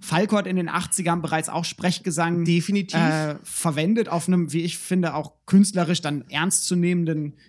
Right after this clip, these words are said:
Speaker 1: Niveau.
Speaker 2: Das ist halt
Speaker 1: Ähm,
Speaker 2: die Frage, da, da müssen wir natürlich auch zwischen Sprechgesang und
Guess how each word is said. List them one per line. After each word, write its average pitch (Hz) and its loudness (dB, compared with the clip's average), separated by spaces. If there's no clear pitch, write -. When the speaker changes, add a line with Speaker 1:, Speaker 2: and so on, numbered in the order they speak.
Speaker 1:
Niveau. 160 -2
Speaker 2:
Das 160 4
ist 143 4
halt 214 4
Speaker 1:
Ähm, 135 -4
Speaker 2:
die - -2
Frage, 185 -2
da, 147 0
da 151 -2
müssen 180 0
wir 180 0
natürlich 180 -2
auch 170 -2
zwischen 160 0
Sprechgesang 170 -4
und 143 -4